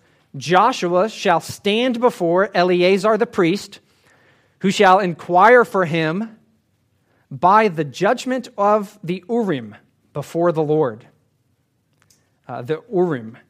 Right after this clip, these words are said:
it's usually named with the Thummim. So the Urim and the Thummim are somewhat mysterious objects. They're stones or some other kind of, um, item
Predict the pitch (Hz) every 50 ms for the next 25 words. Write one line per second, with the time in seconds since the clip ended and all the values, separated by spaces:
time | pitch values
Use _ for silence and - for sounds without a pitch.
0 | _ _ _ _ _ _ _ - 127 123 123 143 151 151 147 156 156 151 151 143
1 | 143 147 151 151 147 147 143 147 143 - - 135 151 143 - - - 185 175 175
2 | 170 139 113 107 107 123 _ _ _ _ _ - 120 117 127 143 151 165 185 185
3 | 185 180 175 170 160 170 - 185 170 151 123 113 110 - 127 131 131 - - 156
4 | 160 156 151 165 170 151 143 - - - 165 165 165 160 160 156 160 - - _
5 | _ _ _ - - 151 165 160 143 147 117 117 - - 147 147 139 135 - -
6 | - - - - 175 175 180 185 185 190 190 196 190 185 - - _ _ _ _
7 | _ _ _ - 139 135 135 - - 175 170 175 165 165 165 165 156 - 160 156
8 | 160 165 165 156 143 135 127 - - _ _ _ _ - 131 123 123 120 120 117
9 | 117 120 _ _ _ _ _ _ - - 151 156 165 170 170 170 180 170